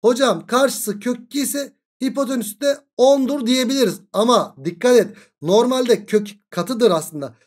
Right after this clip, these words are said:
Kök iki K'ya on K demek lazım normalde. Ama en son bizden yine kotanjant x yani bir oran istenildiği için ben buraya kök iki, buraya da on diyebilirim. Ama yazdığımız şey normalde yanlış.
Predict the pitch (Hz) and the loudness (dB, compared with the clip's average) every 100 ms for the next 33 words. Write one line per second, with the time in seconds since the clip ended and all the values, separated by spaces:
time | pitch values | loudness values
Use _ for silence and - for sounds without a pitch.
0 | _ - 208 208 208 - - 277 254 190 | _ -2 -2 -2 -6 -8 -2 2 2 2
1 | 202 233 254 262 240 202 190 190 165 151 | 2 2 2 2 4 4 2 -2 -4 -4
2 | 156 147 139 127 113 113 _ _ - 240 | -8 -10 -10 -14 -18 -20 _ _ -2 0
3 | 254 277 294 277 247 226 233 247 269 277 | 2 0 0 0 0 0 -2 0 0 2
4 | 165 - - 214 254 269 262 254 254 240 | 0 -2 -4 -2 0 0 0 -2 -4 -6
5 | - 180 220 214 196 220 196 208 247 247 | -4 -2 0 0 -2 -4 0 2 2 0
6 | - 233 240 302 269 226 220 - _ _ | -4 -6 -4 -4 -2 -2 -4 -8 _ _
7 | 175 262 269 294 240 202 208 262 - - | 0 0 0 2 2 2 -2 -10 -8 -6
8 | 254 294 _ - 294 277 226 226 240 285 | -6 -6 _ -10 -2 0 2 2 4 4
9 | 277 202 156 220 254 247 233 262 - _ | 4 -6 -4 -2 0 2 0 0 -8 _
10 | - 214 247 262 269 226 202 190 262 233 | -6 -2 0 2 2 2 -2 -2 -4 -2
11 | 254 247 214 269 262 214 185 | 0 2 2 2 2 2 0